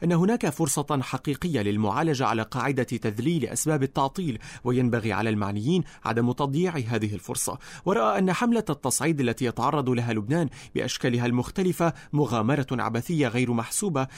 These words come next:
ولن تقدم أو تؤخر في المعادلات السياسية على حد قوله. وفي تصعيد جديد، رأى قووق أن أمريكا وأدواتها تستطيع فرض عقوبات وإصدار أطنان من بيانات الإدانة والتحريض،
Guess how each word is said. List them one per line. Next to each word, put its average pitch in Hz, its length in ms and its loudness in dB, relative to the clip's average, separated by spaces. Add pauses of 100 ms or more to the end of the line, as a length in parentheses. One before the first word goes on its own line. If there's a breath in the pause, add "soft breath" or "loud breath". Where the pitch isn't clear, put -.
(120)
ولن 123 240 2
تقدم 170 420 0
أو 147 220 0
تؤخر 185 460 -2 (200 loud breath)
في - 100 -2
المعادلات 131 640 2
السياسية 190 560 0
على 190 220 -2
حد 123 220 -4
قوله. 110 420 -4 (340 loud breath)
وفي 175 220 0
تصعيد 214 420 0
جديد، 175 500 2
رأى 147 220 2
قووق 160 400 2
أن 143 140 2
أمريكا 139 460 2
وأدواتها 131 760 2
تستطيع 135 680 0
فرض 135 300 0
عقوبات 156 520 0
وإصدار 175 640 2
أطنان 214 400 2
من 147 140 4
بيانات 143 420 2
الإدانة 143 460 2
والتحريض، 135 520 -2